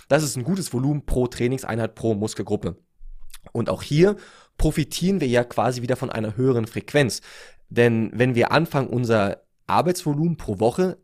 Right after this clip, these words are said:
aufzusplitten, ist der jeweilige Arbeitssatz deutlich produktiver. Zumindest ist das meine, meine Sicht auf die Dinge. Und damit fallen eine, eine ganze,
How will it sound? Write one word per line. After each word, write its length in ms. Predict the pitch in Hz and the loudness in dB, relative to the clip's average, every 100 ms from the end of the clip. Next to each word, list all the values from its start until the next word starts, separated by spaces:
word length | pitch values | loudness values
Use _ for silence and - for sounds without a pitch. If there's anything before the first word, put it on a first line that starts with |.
| - | -2
aufzusplitten, 1080 | 139 190 - - 120 - 135 135 185 220 - - - _ | 0 0 -2 -6 -8 -4 -2 0 0 -2 -4 -20 -20 _
ist 300 | 156 175 - _ _ _ _ _ | -2 -2 -4 _ _ _ _ _
der 120 | 135 117 | 2 2
jeweilige 520 | 120 202 180 135 - | 4 4 4 2 0
Arbeitssatz 840 | 135 180 139 - 220 - - - _ _ _ _ | 0 2 0 0 0 0 -4 -12 _ _ _ _
deutlich 580 | 117 127 160 170 175 - | 0 4 4 2 -8 -2
produktiver. 800 | 151 131 - 170 156 104 - _ _ - 113 | -2 -2 -4 0 2 0 -2 _ _ -20 -14
Zumindest 400 | - 113 120 117 | -4 -2 0 -2
ist 100 | 113 | -4
das 180 | 110 - | -6 0
meine, 420 | 107 120 120 117 | 2 4 4 2
meine 300 | - 104 117 | 0 -2 0
Sicht 280 | 104 135 - | -2 -4 -4
auf 140 | - | -8
die 120 | - 98 | -8 -4
Dinge. 260 | 98 90 - - - - | -2 -2 -6 -16 -20 -8
Und 320 | - 127 135 - - | 0 0 0 -6 -2
damit 460 | 113 151 185 180 - | 2 2 2 -2 -8
fallen 540 | - 113 117 135 135 - _ _ _ _ | -8 0 2 2 -2 -10 _ _ _ _
eine, 280 | - 120 - | -4 -2 0
eine 160 | 113 117 | -2 0
ganze, 420 | 139 220 196 139 | 0 0 -4 -10